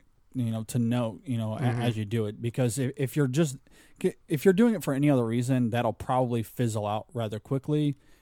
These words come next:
Speaker 1: and
Speaker 2: Yeah.
Speaker 1: then you're gonna be stuck and probably wanna quit. So,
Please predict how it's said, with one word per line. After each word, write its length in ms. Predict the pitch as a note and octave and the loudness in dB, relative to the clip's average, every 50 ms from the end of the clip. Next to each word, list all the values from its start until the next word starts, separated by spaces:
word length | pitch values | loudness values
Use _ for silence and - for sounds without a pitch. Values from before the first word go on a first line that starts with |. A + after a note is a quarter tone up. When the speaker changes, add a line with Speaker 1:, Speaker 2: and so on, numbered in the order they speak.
| _ - | _ -6
Speaker 1:
and 120 | - G#2 G#3 | 0 4 4
Speaker 2:
Yeah. 80 | G3+ A#2+ | 6 6
Speaker 1:
then 100 | A#2+ A#2+ | 6 4
you're 100 | A#2 A2 | 2 0
gonna 220 | A#2+ A2+ A2+ A2+ | 0 -2 -2 -2
be 140 | G2+ A2+ G#2 | -2 -4 -6
stuck 400 | - - - B2+ A2+ A2 - - | -8 -6 -4 -4 -4 -4 -4 -6
and 140 | G#2 G2+ - | -10 -10 -8
probably 500 | - - G#2+ G#2 G#2 G#2 G2+ G#2+ G#2 G#2+ | -6 -2 -2 -2 -2 -2 -4 -6 -8 -8
wanna 240 | - A2 G2+ G#2+ | -8 -8 -10 -10
quit. 360 | - - - A2 G#2+ - - - | -12 -14 -12 -12 -12 -12 -14 -16
So, 320 | - - - - A2+ A2+ | -16 -14 -14 -14 -14 -16